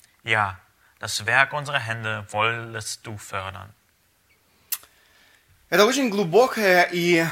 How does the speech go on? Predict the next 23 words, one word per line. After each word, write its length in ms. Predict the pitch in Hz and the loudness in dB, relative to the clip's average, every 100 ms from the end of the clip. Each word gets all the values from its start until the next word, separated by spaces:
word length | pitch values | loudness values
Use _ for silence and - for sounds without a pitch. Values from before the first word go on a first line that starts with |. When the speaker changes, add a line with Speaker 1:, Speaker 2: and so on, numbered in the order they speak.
| - | -2
Speaker 2:
очень 240 | 170 180 | 0 0
поэтичная 800 | 175 165 156 - 208 226 175 156 | 2 2 2 0 -2 -2 2 2
молитва 680 | 147 151 156 185 190 143 143 | 4 2 2 -2 -4 0 0
мужа 320 | 147 143 143 | 0 -2 -4
Божьего. 500 | 135 160 123 98 85 - - | 0 -2 -2 -8 -12 -16 -14
Speaker 1:
Das 140 | 143 | -10
ist 100 | 165 | -8
ein 120 | 180 | -6
sehr 260 | 127 156 147 | 2 2 2
tiefes 400 | 180 190 165 139 | -2 -6 -6 -6
und 80 | 127 | -2
sehr 140 | 139 | -4
poetisches 600 | 117 135 151 139 123 - | -2 -2 -2 -2 -6 -8
Gebe-, 340 | 117 107 123 - | -10 -10 -8 -2
äh, 320 | 117 110 107 | 2 2 0
Gebet 380 | 110 131 139 - | -4 -2 -2 -6
vom 140 | 110 | -4
Mann 260 | 104 117 113 - - | -4 -4 -8 -20 -8
Gottes. 420 | 135 101 - - - - - | -6 -6 -8 -10 -14 -16 -2
Speaker 2:
Она 160 | 165 | 2
начинается 680 | 233 254 214 196 214 214 202 | 4 2 4 6 4 2 -4
с 100 | - | -6
противопоставления. 1200 | - 185 175 175 165 170 - - 151 170 175 127 | -6 -6 -4 0 0 0 -2 0 0 2 2 0